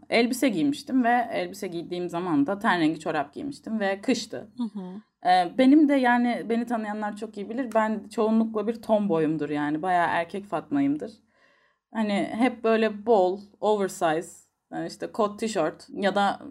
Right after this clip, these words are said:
Speaker 1: daha da ötesi yani basketbol şortu tişört falan. Hani öyle bir yaşam tarzım vardır. Ama bazen canım ister ben de etek elbise giyerim. Ee, mutlaka ama mutlaka bir tepki alırım. Yani neden? E, soruluyor hani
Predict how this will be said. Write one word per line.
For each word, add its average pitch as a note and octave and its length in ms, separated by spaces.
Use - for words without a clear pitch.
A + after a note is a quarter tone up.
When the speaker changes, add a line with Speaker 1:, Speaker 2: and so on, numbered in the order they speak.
Speaker 1:
daha G3 240
da G3+ 180
ötesi F#3 380
yani F3+ 260
basketbol G3+ 540
şortu F3+ 540
tişört C#3 480
falan. - 280
Hani F#3+ 260
öyle A#3+ 300
bir A#3+ 180
yaşam B3+ 320
tarzım A#3+ 360
vardır. D#3+ 300
Ama F#4+ 320
bazen D4+ 320
canım D#4 260
ister C4+ 300
ben C4 140
de A3 100
etek G#3 260
elbise F3+ 360
giyerim. F#3+ 400
Ee, E3 160
mutlaka F#3+ 880
ama G3 180
mutlaka G3 680
bir E3 160
tepki D3+ 340
alırım. D3 300
Yani E3+ 500
neden? E3 580
E, - 60
soruluyor F#3+ 600
hani D#3+ 260